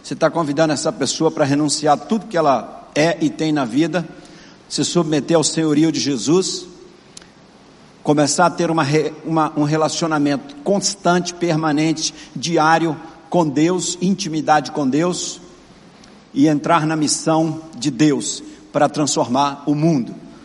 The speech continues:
Se você é discípulo do Senhor Jesus, você tá nesse negócio. Deus enviou você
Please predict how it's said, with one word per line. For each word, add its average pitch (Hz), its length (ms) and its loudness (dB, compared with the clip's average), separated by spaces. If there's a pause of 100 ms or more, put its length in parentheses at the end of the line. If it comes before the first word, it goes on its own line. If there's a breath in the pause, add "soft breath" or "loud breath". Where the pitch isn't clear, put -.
(140 loud breath)
Se - 100 -12
você 156 520 0 (300 loud breath)
é 160 140 2
discípulo 175 500 -2
do 151 80 0
Senhor 160 280 2
Jesus, 143 560 0 (260 loud breath)
você 165 280 0
tá 165 160 0
nesse 160 260 2
negócio. 139 560 0 (240 loud breath)
Deus 147 280 0
enviou 151 280 2
você 147 460 -2